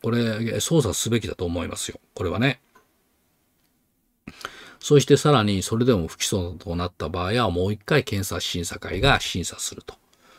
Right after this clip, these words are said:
そしてもう一回起訴相当と出たらこれはもう強制起訴だということになるわけですよね。なのでこれはね、まだ、あ、最終結論は出ていないんですよ。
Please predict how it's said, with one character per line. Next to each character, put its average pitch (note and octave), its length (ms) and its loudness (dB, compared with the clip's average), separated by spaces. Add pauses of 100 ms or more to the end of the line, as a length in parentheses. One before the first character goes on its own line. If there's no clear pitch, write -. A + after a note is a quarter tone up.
(140)
そ D#3 180 4
し C#3 60 0
て C3+ 80 6
も A#2 140 6
う B2+ 60 8
一 B2 140 0
回 C#3 160 4
起 - 100 -4
訴 A#2 140 2
相 - 260 -4
当 - 240 -8 (180)
と A#2 120 4
出 C3 120 8
た A2+ 120 4
ら A2+ 100 4
こ - 180 -2
れ F#2+ 40 0
は B2 140 2
も G#2 100 2
う - 60 -4
強 G2+ 260 2
制 F2+ 240 -2
起 - 180 -2
訴 - 140 0
だ - 80 -12
と - 140 -18 (480)
い A#2 100 2
う G#2 160 2
こ - 140 -8
と E2+ 140 -2
に D#2+ 100 -4
な E2+ 100 0
る F2 60 -4
わ - 100 -12
け - 60 -20
で - 60 -18
す - 40 -18
よ G2 80 -10
ね。 C3+ 220 0 (600)
な C#3 100 6
の B2+ 100 6
で G#2+ 140 4
こ G#2+ 100 0
れ A2 80 4
は A2+ 140 4
ね、 C3+ 280 6 (300)
ま A2+ 180 2
だ、 F#2+ 460 0
あ、 F2+ 60 -8
最 A#2 260 2
終 B2+ 180 6
結 A#2+ 280 0
論 F2+ 180 4
は - 100 -8
出 B2 140 2
て - 140 -2
い - 100 -6
な A2+ 140 0
い C3+ 60 4
ん D2+ 100 -2
で - 120 -14
す - 200 -8
よ。 - 60 -16